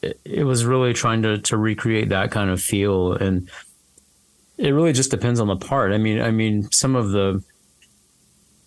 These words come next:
some of those big choirs with the, the big counterpoints, you know, like in Red Sea, for example, towards the end and,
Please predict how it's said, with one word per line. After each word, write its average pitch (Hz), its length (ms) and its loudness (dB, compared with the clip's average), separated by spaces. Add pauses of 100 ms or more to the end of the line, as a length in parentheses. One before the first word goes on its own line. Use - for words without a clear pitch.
some - 220 0
of 110 140 2
those 98 220 2
big 101 300 2
choirs 101 560 0
with 95 140 -2
the, 95 80 -2
the 95 220 -2
big 98 200 0
counterpoints, 98 760 -2
you 98 80 0
know, 92 180 0
like 92 300 -2
in 90 520 -2
Red 92 220 0
Sea, 101 160 0
for 98 160 -4
example, 95 520 -2
towards 95 280 -4
the 92 160 0
end 95 360 0
and, 90 180 -2